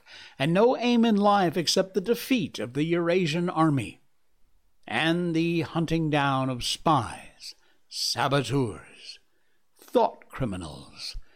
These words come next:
and traitors generally. Once again, he glanced at his rival in the opposite cubicle.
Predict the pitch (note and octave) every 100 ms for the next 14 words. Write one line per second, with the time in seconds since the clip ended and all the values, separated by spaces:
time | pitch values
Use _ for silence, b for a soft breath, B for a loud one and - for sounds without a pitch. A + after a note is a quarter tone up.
0 | b b b b b G#2 G#2 G2+ - C#3
1 | A#2 E2+ E2 D#2 D#2 - F2+ F#2+ E2+ E2
2 | D2+ - - _ _ _ _ _ _ _
3 | b b b b b b - G#3+ B3+ G3+
4 | D#3+ D#3 F#2 F#2 G2+ A#2+ C#3+ E3+ F3+ -
5 | E3 E3 B2+ B2 B2 G2+ F2+ F#2 A#2+ B2
6 | C3 B2+ - A#2 A#2 - G#2 G2+ - -
7 | A2 F#2+ - - - -